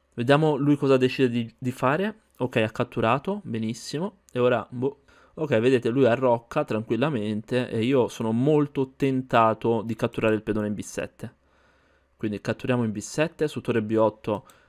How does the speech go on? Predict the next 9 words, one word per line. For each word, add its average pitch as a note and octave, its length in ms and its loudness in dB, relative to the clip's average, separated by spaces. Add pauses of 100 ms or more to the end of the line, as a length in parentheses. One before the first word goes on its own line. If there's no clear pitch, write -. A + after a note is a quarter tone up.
catturiamo A#2 480 0
in G#2 60 -4
C - 160 -12
sette, D#3+ 520 0
abbiamo A2+ 380 0
due B2 280 4
pedoni A#2 280 -2
in G#2 100 -8
più. E3+ 300 -2